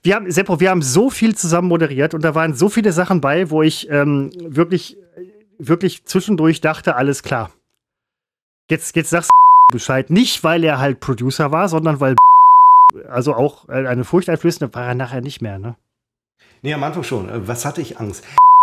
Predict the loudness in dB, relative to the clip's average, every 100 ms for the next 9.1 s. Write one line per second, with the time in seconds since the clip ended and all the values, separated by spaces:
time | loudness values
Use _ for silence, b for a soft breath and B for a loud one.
0 | 6 6 6 6 4 0 -8 -10 -12 _
1 | _ _ _ _ -4 -2 0 0 -2 -2
2 | -4 -4 -6 -4 -2 -2 -2 -2 -2 -4
3 | -4 -4 -4 -6 -4 -4 -4 -8 -10 -4
4 | -2 -2 -4 -4 -2 0 2 0 0 0
5 | -2 -4 -6 -2 4 6 8 8 8 6
6 | 2 -4 -6 -4 -2 -2 -2 -2 -4 -4
7 | -2 -2 -2 B B B B -4 -2 -2
8 | -4 -4 0 2 2 0 -2 -4 -6 -6
9 | -10